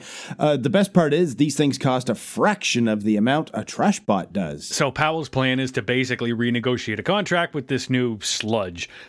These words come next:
Speaker 2: Uh, so we <laughs> then go to the Autobots hauling garbage.
Speaker 1: Yeah, they're unloading bags of garbage out of the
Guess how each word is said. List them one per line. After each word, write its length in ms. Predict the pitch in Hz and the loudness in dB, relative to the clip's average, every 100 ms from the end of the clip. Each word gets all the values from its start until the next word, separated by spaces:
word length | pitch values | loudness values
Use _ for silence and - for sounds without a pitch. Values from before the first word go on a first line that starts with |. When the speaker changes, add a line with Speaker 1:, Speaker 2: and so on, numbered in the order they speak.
| _ | _
Speaker 2:
Uh, 240 | 160 143 139 | -4 -2 -2
so 140 | 165 | -2
we 220 | 165 185 - | -2 -2 0
<laughs> 40 | |
then 160 | 240 285 | 2 2
go 160 | 269 | 2
to 80 | 247 | 0
the 140 | 208 180 | 0 0
Autobots 600 | 165 170 139 143 131 123 | 0 0 0 -2 -2 -4
hauling 760 | - 143 175 208 220 165 127 110 | -4 0 0 0 0 -2 -4 -4
garbage. 920 | 117 127 151 143 123 90 76 - - - | -2 0 0 -2 -6 -10 -8 -8 -8 -2
Speaker 1:
Yeah, 200 | 170 214 | 0 0
they're 220 | 120 135 123 | 2 0 2
unloading 460 | 135 127 135 127 | 2 2 2 0
bags 300 | 104 117 131 | 0 0 0
of 80 | 120 | 0
garbage 340 | 120 123 113 117 | 2 2 2 0
out 80 | |
of 80 | 113 | 0
the 80 | 104 | -2